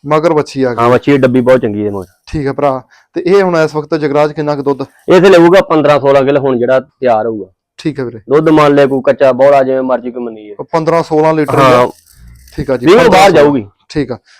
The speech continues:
Speaker 1: ਲਓ ਵੀ ਹਜੇ ਦੋਸਤੋ ਮੈਲੇ ਮੂਲੇ ਤੋਂ ਚੱਲਣਾ ਐਨੀਮਲ ਨੇ, ਠੀਕ ਆ ਜੀ। ਕੋਈ ਬਾਹਰੀ ਪੰਦਰੀ ਦਿਨੀ ਪਸ਼ੂ ਮੈਲੇ ਮੂਲੇ ਤੋਂ ਚੱਲਦਾ ਇੱਕ ਵਾਰੀ। ਤੇ ਵੀਹ ਲੀਟਰ ਵੀਰਾਂ ਦਾ ਵੀ ਟਾਪ ਲਾਊਗੀ ਅਜੇ, ਵੀਹ ਲੀਟਰ ਨੂੰ ਟੱਚ ਕਰੂਗੀ।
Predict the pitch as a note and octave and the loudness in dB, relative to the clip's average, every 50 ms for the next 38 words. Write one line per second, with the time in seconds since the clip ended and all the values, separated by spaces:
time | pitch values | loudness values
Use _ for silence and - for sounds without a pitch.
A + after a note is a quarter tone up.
0 | _ _ - E3 F#3+ G3+ A3 G#3 G#3 G#3+ G3 G#3+ G3+ - A3 G#3 F#3+ F#3 F3+ F#3 | _ _ -2 0 2 2 4 4 4 4 2 2 0 0 0 2 4 4 4 4
1 | F#3+ F#3+ F#3+ F#3+ G3 F#3 G3 G3+ G3 G3 F#3+ - - _ _ D#3+ D3 D3 D#3 E3 | 4 4 4 2 2 2 2 2 0 0 -2 -4 -10 _ _ -2 0 0 0 0
2 | E3 E3 D#3+ E3 D#3+ E3 E3 D3 D3+ D3 D#3+ D#3 E3 D#3+ D3 C3 D3 D#3+ F3 E3+ | 0 0 0 0 -2 -2 -2 -4 -2 -2 0 0 0 -4 -2 0 0 0 0 0
3 | - E3 E3+ F3+ F#3+ F#3 E3 E3 E3 D#3+ D#3 - _ _ _ _ C#3 C#3 D3+ D#3 | -4 -8 -6 -6 -6 -6 -4 -4 -4 -4 -6 -8 _ _ _ _ -14 -10 -8 -4
4 | D3 C#3 C3+ C#3 C#3+ C#3+ C#3+ D3 D3 D3+ C#3 - C3+ B2 A#2+ B2 C3+ D3 - C3+ | -2 0 2 2 2 2 0 -2 -2 -4 -4 -4 -4 -4 -2 -2 -4 -4 -4 -6
5 | C#3+ D#3+ E3+ - _ _ _ _ _ _ _ _ _ _ _ _ - D3+ D3+ D3+ | -8 -8 -8 -12 _ _ _ _ _ _ _ _ _ _ _ _ 0 2 2 2
6 | D#3 D#3 B2+ C#3 E3 G3 G#3 F#3 F#3 E3+ - G3 G3 G3 F#3+ F#3 F3+ - D#3+ D#3 | 2 0 0 0 2 2 4 2 2 2 2 2 2 4 2 2 0 0 -2 -4
7 | D#3 D#3+ D#3 E3+ E3+ E3+ E3 - D3 C#3 C#3+ C#3 D3 D3 D3+ E3 E3+ D#3+ D3+ D#3 | -4 -2 -2 -4 -4 -4 -2 0 2 2 2 2 0 0 0 0 0 0 0 -2
8 | C#3 B2 C#3 D#3 - _ _ _ _ _ _ - D#3 E3+ D#3 C#3+ C#3+ B2 - C3+ | -2 -2 -4 -10 -12 _ _ _ _ _ _ 0 0 2 2 0 -2 -4 -4 -8
9 | D3 D3+ B2+ C#3 C3+ C3+ - B2+ C#3+ D3 D#3 D#3 D3 D3 D#3+ D#3 | -8 -6 -4 -4 -4 -4 -6 -8 -6 -4 -4 -4 -6 -8 -10 -10